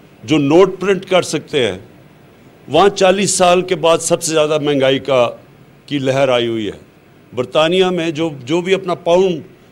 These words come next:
यानी अपनी करेंसी प्रिंट कर सकता है, वहाँ तीस साल के बाद सबसे बड़ा आया हुआ है। तो मुझे पूरा एहसास है कि हमारे जो तनख्वाहदार तबका है वो तकलीफ़ में है। और मैं आपको यकीन दिलाता हूँ कि पूरी मेरी कोशिश है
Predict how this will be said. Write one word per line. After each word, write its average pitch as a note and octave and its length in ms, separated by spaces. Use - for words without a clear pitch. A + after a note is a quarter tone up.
यानी C#3+ 180
अपनी D3+ 220
करेंसी E3 500
प्रिंट A3 260
कर F3+ 140
सकता C#3+ 340
है, D3+ 100
वहाँ E3+ 280
तीस G#3+ 260
साल F#3+ 200
के F3 100
बाद C#3+ 320
सबसे D3 300
बड़ा C3 200
आया B2 140
हुआ C#3 80
है। D#3 60
तो E3+ 100
मुझे E3+ 220
पूरा F#3 300
एहसास E3 480
है D3 200
कि F3+ 60
हमारे F3+ 360
जो E3+ 120
तनख्वाहदार F#3+ 720
तबका E3+ 380
है D3+ 80
वो D3 120
तकलीफ़ D3 480
में A2 100
है। - 80
और C#3+ 140
मैं D#3+ 140
आपको E3 280
यकीन F3+ 360
दिलाता E3+ 380
हूँ E3 200
कि E3+ 140
पूरी A#3 380
मेरी A3 240
कोशिश E3+ 480
है E2+ 120